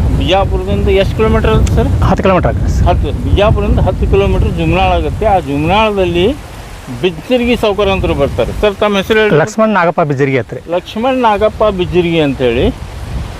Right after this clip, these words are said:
Speaker 1: ಇವ್ರು, ಇವ್ರ ಬ್ರದರ್, ನಿಮ್ಮ ಬ್ರದರ್ ಹೆಸರು ಏನ್ರಿ ಸರ್?
Speaker 2: ರಾಮಪ್ಪ ನಾಗಪ್ಪ ಬಿಜ್ಜರ್ಗಿ ಅಂತ.
Speaker 1: ರಾಮಪ್ಪ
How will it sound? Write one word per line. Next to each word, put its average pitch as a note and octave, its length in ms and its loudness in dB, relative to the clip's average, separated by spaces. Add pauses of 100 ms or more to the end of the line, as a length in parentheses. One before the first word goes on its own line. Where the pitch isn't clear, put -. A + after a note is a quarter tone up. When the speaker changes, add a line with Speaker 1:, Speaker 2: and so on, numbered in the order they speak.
(200)
Speaker 1:
ಇವ್ರು, B3 260 4 (160)
ಇವ್ರ A3 220 2
ಬ್ರದರ್, F#3 340 2
ನಿಮ್ಮ F#3 140 -2
ಬ್ರದರ್ G#3 240 4
ಹೆಸರು A3 200 0
ಏನ್ರಿ A#3 240 -2
ಸರ್? C#4+ 100 0 (220)
Speaker 2:
ರಾಮಪ್ಪ D3 320 2 (300)
ನಾಗಪ್ಪ D#3 320 0
ಬಿಜ್ಜರ್ಗಿ A2 340 -2
ಅಂತ. - 180 -16
Speaker 1:
ರಾಮಪ್ಪ G3 340 0